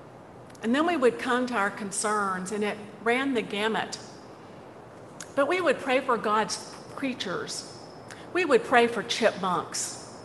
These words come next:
and mice and porcupines and possums and porpoises and whales, sea anemones. We prayed for arachnids.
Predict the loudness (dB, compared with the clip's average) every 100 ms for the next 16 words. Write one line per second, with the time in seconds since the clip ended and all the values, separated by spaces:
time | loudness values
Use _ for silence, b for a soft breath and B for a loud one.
0 | -16 -16 -16 -16 -16 -12 -8 -2 4 6
1 | 6 4 0 -4 -8 -8 -8 4 4 4
2 | 0 0 2 2 2 -2 -2 8 10 10
3 | 6 -2 -2 -6 -8 -10 B B B B
4 | B -4 -2 8 8 10 4 2 0 0
5 | 0 -2 -4 -12 -14 -14 -10 -6 0 4
6 | 6 6 4 0 -2 -8 -12 -14 -14 -14
7 | -14 -14 -14 -14 -14 -8 0 6 8 8
8 | 8 4 2 0 -2 -4 -4 -8 -12 -12
9 | -14 B B B 2 4 6 6 8 8
10 | 10 10 8 8 4 2 0 -4